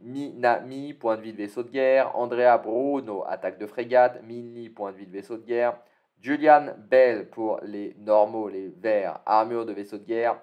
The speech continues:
Carl Norton, attaque d'armes cinétiques. Et Dina Carney, bouclier de vaisseau de guerre. Ne peuvent être promus capitaine dans le commentaire. Comme je vous l'ai dit, dès le début, ces commandants-là, ils ne peuvent pas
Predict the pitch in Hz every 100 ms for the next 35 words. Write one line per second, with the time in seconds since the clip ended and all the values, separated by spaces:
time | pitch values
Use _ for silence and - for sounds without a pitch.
0 | - 113 101 98 98 - 101 92 - 82
1 | 110 104 98 87 - 101 95 - 120 120
2 | _ _ 87 87 - 117 117 110 - 107
3 | 95 104 120 120 _ _ 101 123 123 139
4 | 127 135 147 143 117 120 131 127 107 123
5 | 127 - 135 127 117 120 113 104 87 -
6 | _ _ _ _ _ 110 131 131 170 180
7 | 175 175 - 160 156 165 165 160 156 151
8 | - 151 143 127 120 120 120 117 113 110
9 | 95 - 101 104 107 104 110 127 135 135
10 | 107 120 113 110 110 107 120 127 127 104
11 | - 113 110 107 110 110 123 120 107 98
12 | 95 85 85 - 107 -